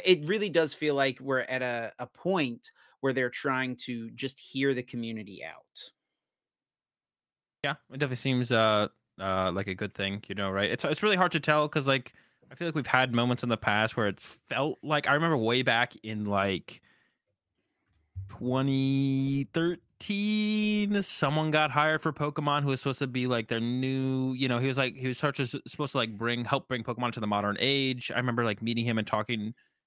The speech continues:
Speaker 2: uh, meeting him and talking to him in, like, twenty, it was twenty thirteen, twenty fourteen. He was like, um, he's like, "They're not even on Twitter. We gotta get them on Twitter." He's, like, talking about all this kind of stuff, like, <laughs> bringing, bringing Pokemon to, like, the modern age of where everywhere el-, everyone else is in the world.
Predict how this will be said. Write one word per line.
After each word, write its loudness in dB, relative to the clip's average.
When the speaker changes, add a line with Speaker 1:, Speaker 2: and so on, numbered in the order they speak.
Speaker 2:
uh, -4
meeting 0
him 2
and -2
talking -2
to 0
him 0
in, 0
like, 0
twenty, -2
it -8
was -8
twenty -2
thirteen, 0
twenty 0
fourteen. 0
He -8
was -2
like, 2
um, -14
he's 0
like, 2
"They're 2
not 4
even 2
on 0
Twitter. 2
We 2
gotta 4
get -2
them 0
on -2
Twitter." 0
He's, 2
like, 2
talking 0
about 2
all 4
this 0
kind -2
of -2
stuff, 0
like, 2
<laughs> -12
bringing, -2
bringing 0
Pokemon 2
to, 4
like, 2
the 2
modern 2
age 2
of -2
where 2
everywhere 0
el-, 0
everyone -2
else -2
is -2
in -4
the 0
world. 0